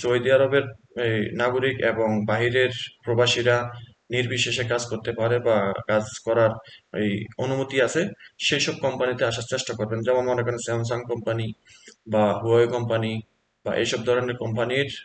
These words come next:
ঠিক আছে, এই শোরুমগুলো বা থাকে বা head অফিসগুলো থাকে বা customer কেয়ারগুলো থাকে, এইসব জায়গায় যদি আপনি আসতে পারেন, তাহলে অনায়াসে কাজ করতে পারবেন। আর যদি ভাবেন যে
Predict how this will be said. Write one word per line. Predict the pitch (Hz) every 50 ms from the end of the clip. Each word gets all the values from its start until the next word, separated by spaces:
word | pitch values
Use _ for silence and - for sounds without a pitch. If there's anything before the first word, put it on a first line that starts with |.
| - _ _ -
ঠিক | 123 117 117 113
আছে, | - - 95 - - _ _ _ _ _ - 110
এই | 110 104 -
শোরুমগুলো | - 110 113 120 123 123 127 127 127 123 117 117
বা | 113 107 107 104 101 104 101 - - - - - _ _ _ _ _ _ _ - - - 101
থাকে | 107 107 - 135 131 - 117
বা | 110 107 101 101 101 101
head | 107 110 104
অফিসগুলো | 127 123 135 131 - 131 135 135 131 120
থাকে | 113 113 135 127 -
বা | 110 110 107
customer | 110 113 - 123 123 123 123 -
কেয়ারগুলো | 131 127 127 135 135 135 - 123
থাকে, | 113 - 170 185 202 - - _ - - - - - _ - 156
এইসব | 170 165 - 180 170 156 156
জায়গায় | 147 143 147 143 131 135
যদি | 135 135 127 117
আপনি | - - 120 113
আসতে | 113 - 147 143 147
পারেন, | 151 175 208 214
তাহলে | 220 202 196 165 139
অনায়াসে | 135 123 120 120 120 120
কাজ | - 127 123 - 120
করতে | 113 - 107 104
পারবেন। | 104 101 101 101 - -
আর | 127 123 127 139
যদি | 143 - 147
ভাবেন | 127 117 117 120 151 156 160 156
যে | 156